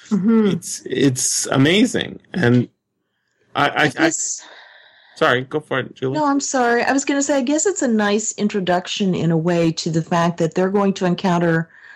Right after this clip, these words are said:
Speaker 3: things that are so foreign to them outside of the small world they've inhabited. You know, they knew about the elves and they met them, and they were in, or I guess that's before Bree, but, um,
Speaker 2: Mm-hmm.
Speaker 3: but,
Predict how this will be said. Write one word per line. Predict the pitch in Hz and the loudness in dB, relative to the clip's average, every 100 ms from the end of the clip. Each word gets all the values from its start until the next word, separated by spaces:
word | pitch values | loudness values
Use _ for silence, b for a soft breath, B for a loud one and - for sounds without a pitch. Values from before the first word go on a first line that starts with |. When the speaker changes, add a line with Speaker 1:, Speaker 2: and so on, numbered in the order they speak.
| B B B _ - | B B B _ -4
Speaker 3:
things | 196 196 175 | 0 0 2
that | 170 | 0
are | 165 | 0
so | - - 180 180 185 | -2 -2 0 2 -2
foreign | - _ - 190 190 165 131 131 | -8 _ -8 -4 -2 -2 -2 -4
to | - | -4
them | 139 135 123 117 123 135 _ - | -2 0 2 0 -2 -4 _ -2
outside | 151 - - 170 160 | -2 0 0 0 2
of | 156 143 139 | 0 -2 -4
the | 139 | -4
small | 143 - 160 147 151 151 156 151 | -2 -2 -2 0 0 0 0 0
world | 143 147 147 143 | 0 2 0 -2
they've | 139 135 | -2 0
inhabited. | 135 147 135 - - - - | 2 2 0 -2 -4 -6 -2
You | |
know, | 156 | 0
they | 147 151 | 2 2
knew | 151 151 | 2 2
about | 165 165 - | 2 0 0
the | 156 | -2
elves | - 135 143 147 214 | 0 2 2 0 0
and | 208 | 0
they | 220 | 2
met | 202 190 | 0 0
them, | - 131 127 135 143 B B B B | 0 2 2 0 -2 B B B B
and | 175 | 0
they | 180 | 2
were | 180 | 2
in, | 190 196 185 _ - | 2 0 -2 _ -2
or | 127 165 165 160 | 2 2 2 2
I | |
guess | 165 165 - | 0 0 -2
that's | - 143 151 147 | -6 -2 -2 -2
before | 139 - 143 | -10 -4 -2
Bree, | 127 139 135 120 | 0 2 2 2
but, | 120 143 | 0 0
um, | 151 147 139 135 | 2 2 0 -2
Speaker 2:
Mm-hmm. | - 185 - _ _ _ - 165 _ | -6 -10 -10 _ _ _ -6 -6 _
Speaker 3:
but, | - 180 151 - | -2 0 -2 -6